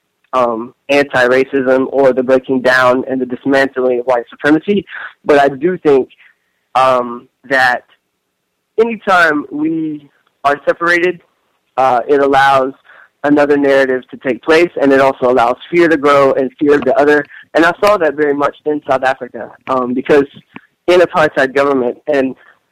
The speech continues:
the, the architects of apartheid were very clear that if we can separate, it, it, it was kind of a add-on to the whole divide and conquer theory, but they knew that if they could keep people separate and not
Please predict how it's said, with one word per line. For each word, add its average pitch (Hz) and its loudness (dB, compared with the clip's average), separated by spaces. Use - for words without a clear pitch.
the, 143 4
the 135 2
architects 165 -4
of 139 -10
apartheid 131 -4
were 127 -6
very 127 0
clear 143 2
that 135 4
if 156 0
we 143 0
can 131 -2
separate, 139 2
it, 147 2
it, 139 -2
it 180 2
was 185 6
kind 160 0
of 147 0
a 127 -2
add-on 147 0
to 135 -8
the 135 -6
whole 135 -6
divide 131 -2
and 127 -4
conquer 139 -4
theory, 170 2
but 139 0
they 156 0
knew 165 4
that 151 2
if 175 0
they 175 0
could 160 -8
keep 170 -6
people 147 -4
separate 160 2
and 139 2
not 165 2